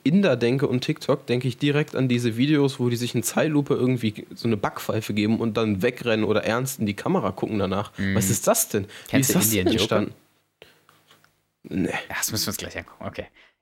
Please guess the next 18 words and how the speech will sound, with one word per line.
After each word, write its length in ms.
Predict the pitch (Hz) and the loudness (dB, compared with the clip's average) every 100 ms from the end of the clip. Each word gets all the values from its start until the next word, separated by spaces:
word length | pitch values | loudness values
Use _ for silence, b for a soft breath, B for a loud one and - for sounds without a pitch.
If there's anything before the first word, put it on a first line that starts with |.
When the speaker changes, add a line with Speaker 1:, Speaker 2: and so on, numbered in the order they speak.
| - | -2
Speaker 2:
Indian 300 | 131 123 101 | 0 2 2
Speaker 1:
Okay. 80 | 101 | 2
Speaker 2:
Joker 220 | 104 104 | 2 0
ist 100 | 101 | -4
auf 100 | 95 | -6
jeden 120 | 98 | -6
Fall 100 | 98 | -6
so 80 | 92 | -6
ein 160 | 92 95 | -6 -2
Dude, 280 | 95 110 - | -2 -2 -2
der 240 | - 90 - | 0 0 -4
quasi 360 | - 90 87 | -4 -4 -2
einfach 300 | 85 87 98 113 | -6 -8 -6 0
irgendwas 720 | 113 101 85 82 95 - - | 0 0 -6 -6 -4 -4 -4
macht. 400 | 127 - - - | -6 -6 -20 -14
Irgendwie 280 | 95 92 90 | -6 -6 -6
so 100 | 90 | -8
eine 300 | 85 85 82 | -10 -10 -14